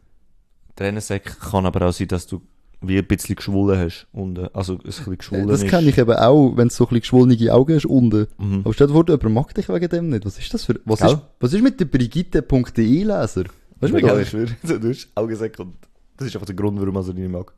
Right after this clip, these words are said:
Speaker 2: Jemanden fragen, ob er ein Foto von dir macht. Finde ich jetzt nicht so schlimm.
Speaker 1: Hä?
Speaker 2: Wenn jetzt jemand sagt, hey, machst du ein Foto von mir und meinem Kollegen?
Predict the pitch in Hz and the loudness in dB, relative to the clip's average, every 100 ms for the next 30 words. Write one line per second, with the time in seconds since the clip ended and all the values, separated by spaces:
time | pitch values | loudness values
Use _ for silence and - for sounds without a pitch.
0 | _ - 113 147 151 131 107 104 110 131 | _ -2 2 4 4 2 2 4 4 2
1 | 143 113 110 104 104 - 113 - 127 127 | -2 -4 -2 -2 -2 -2 -4 -2 -6 -4
2 | 120 117 117 90 - - - _ _ - | -6 -4 -6 -6 -8 -14 -20 _ _ -20
3 | - - - - - 92 90 85 85 85 | -20 -18 -16 -16 -12 -8 -6 -6 -6 -8
4 | - 104 92 - - - - - - 85 | -8 -6 -6 -6 -8 -8 -8 -12 -4 0
5 | 82 107 - 98 104 101 101 104 95 104 | 0 0 -6 -4 0 0 0 0 2 2
6 | 107 - 110 - 107 117 113 110 110 110 | 0 -4 -4 -2 -2 -2 -2 -2 0 -2
7 | 107 104 117 107 123 | -4 -2 -2 -2 -4